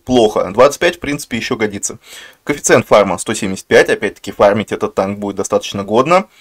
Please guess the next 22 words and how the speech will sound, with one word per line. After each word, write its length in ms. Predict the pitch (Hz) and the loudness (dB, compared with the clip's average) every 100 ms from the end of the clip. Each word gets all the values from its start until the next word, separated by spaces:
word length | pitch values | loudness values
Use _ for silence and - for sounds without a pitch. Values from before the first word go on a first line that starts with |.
| _ _ | _ _
Ну, 180 | 170 - | -4 0
раньше 300 | 113 107 104 | 0 0 -4
был 120 | 98 | -8
сто 140 | - 107 | -8 -8
семьдесят 280 | 101 101 | -8 -4
пять, 160 | 170 170 | -4 -2
сейчас 240 | 123 120 | -2 -2
уже 160 | 107 104 | -4 -6
неизвестно. 460 | 101 95 95 - - - - | -6 -6 -10 -10 -16 -20 -16
И 180 | 160 214 | -4 -2
процент 420 | 190 120 - 135 | 0 2 2 2
побед 340 | 120 107 117 - | 2 0 -2 -4
пятьдесят 360 | 110 107 135 | -10 -2 -2
четыре 300 | - 143 127 | -2 -6 -6
тринадцать. 420 | 113 98 90 - | -4 -6 -6 -8
Почему 300 | 107 - 165 | -8 -6 -6
пятьдесят 260 | 170 - 160 | -4 -2 -2
четыре 280 | - 170 170 | -2 -4 -6
тринадцать? 500 | 170 185 214 135 - | -2 -2 -2 -6 -14
Сейчас 420 | - 107 160 180 | -10 2 2 4
я 120 | 123 | 2
вам 280 | 101 113 135 | 4 2 0